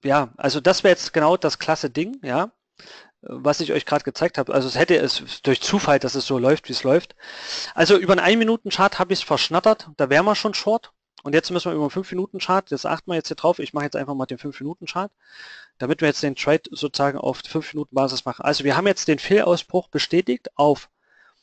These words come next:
Intraday-Basis. Das heißt, ähm, dadurch, dass der relativ lang ist im Verhältnis zur vorhergehenden Kerze, ist das Chance-Risiko-Verhältnis leider hier in diesem Trade jetzt nicht optimal.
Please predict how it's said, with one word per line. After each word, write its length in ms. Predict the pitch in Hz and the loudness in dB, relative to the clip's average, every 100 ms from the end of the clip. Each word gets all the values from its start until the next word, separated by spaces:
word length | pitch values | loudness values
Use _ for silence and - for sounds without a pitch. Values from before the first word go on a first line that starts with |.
| _ _ _ | _ _ _
Intraday-Basis. 1000 | 190 202 196 190 190 185 196 254 254 - _ _ _ _ _ _ _ _ _ - _ | 0 2 2 4 4 2 0 -2 -6 -12 _ _ _ _ _ _ _ _ _ -20 _
Das 160 | 135 | -4
heißt, 380 | 147 170 185 - - - - _ _ _ _ _ | 2 4 4 -2 -20 -20 -20 _ _ _ _ _
ähm, 320 | - 151 151 143 | 2 4 4 4
dadurch, 300 | 175 208 - | 4 4 2
dass 120 | 175 | 2
der 180 | 160 147 | 4 6
relativ 440 | 214 240 196 - | 4 4 -2 0
lang 220 | 170 226 | 2 2
ist 120 | 220 | -2
im 120 | 190 160 | -2 -2
Verhältnis 400 | 147 196 196 - | 0 0 0 -2
zur 120 | 151 | -2
vorhergehenden 540 | - 175 170 165 143 | 0 0 0 -2 -4
Kerze, 380 | - 170 - 185 | -2 -4 -2 -2
ist 240 | - - | -2 -4
das 180 | 143 - | -6 -4
Chance-Risiko-Verhältnis 1160 | - 175 180 156 196 233 - 208 175 170 165 - | -2 -2 -2 -2 -4 -4 -4 -2 2 0 -2 0
leider 180 | 151 151 | 0 0
hier 180 | 139 165 | -2 -4
in 80 | |
diesem 300 | 139 175 - | -4 -8 -8
Trade 220 | 151 151 151 | -4 -2 -2
jetzt 240 | 135 - | -4 -4
nicht 300 | 170 - - | -4 -4 -2
optimal. 640 | 151 - - 123 123 185 | -4 -2 -8 -4 0 0